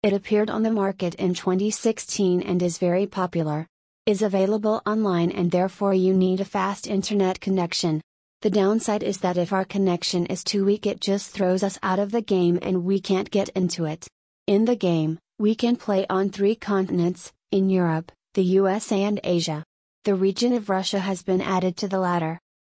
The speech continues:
And as it happens in this type of games, we can create an account by register or register via Facebook, Twitter, Google and so on.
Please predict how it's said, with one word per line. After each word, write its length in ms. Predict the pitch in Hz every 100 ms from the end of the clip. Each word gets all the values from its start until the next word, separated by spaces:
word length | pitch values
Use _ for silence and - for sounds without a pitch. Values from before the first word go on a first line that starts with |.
| -
And 160 | 196
as 280 | - 294 214
it 60 | 233
happens 460 | - 196 - 226
in 180 | - 202
this 220 | 190 202
type 240 | - 190 190
of 140 | 196
games, 500 | 190 175 160 160 - - _
we 160 | 208 214
can 240 | 240 240
create 420 | - 240 185 185
an 120 | -
account 420 | 196 - 196 175 -
by 140 | 180
register 540 | 175 170 185 - 175 -
or 160 | 196
register 460 | 180 180 214 - 202
via 240 | 180 180
Facebook, 720 | 170 190 165 - 180 156 - _ _
Twitter, 500 | - - 240 180 160 - _
Google 380 | - 208 226 233 -
and 160 | 196
so 280 | 196 208 190
on. 320 | 175 160 165